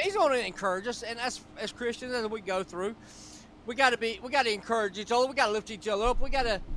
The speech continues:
be there for one another, and God's gonna be there with us. He's gonna encourage us on the way.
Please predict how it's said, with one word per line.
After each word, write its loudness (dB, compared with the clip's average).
be -2
there -2
for -12
one -8
another, -14
and -8
God's 6
gonna 2
be -4
there 0
with -2
us. -8
He's -2
gonna 2
encourage -2
us -12
on -2
the -2
way. -4